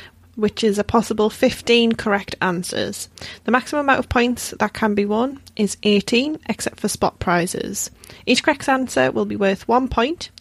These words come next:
If you manage to guess all five answers, you'll receive a bonus point. You start with three lives. Every time you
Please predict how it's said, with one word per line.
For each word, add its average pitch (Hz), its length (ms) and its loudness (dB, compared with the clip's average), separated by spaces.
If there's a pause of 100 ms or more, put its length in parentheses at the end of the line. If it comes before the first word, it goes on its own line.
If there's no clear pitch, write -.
If - 120 -6
you 220 60 -2
manage 226 240 0
to - 80 -8
guess 208 300 0
all 269 200 6
five 254 300 2
answers, 240 520 -2
you'll 208 140 2
receive 196 280 -2
a 185 60 2
bonus 170 360 -4
point. - 420 -10 (840)
You 208 100 -2
start - 200 2
with 202 120 -2
three 302 220 0
lives. 247 520 2 (180)
Every 254 200 0
time 254 260 -2
you 233 260 0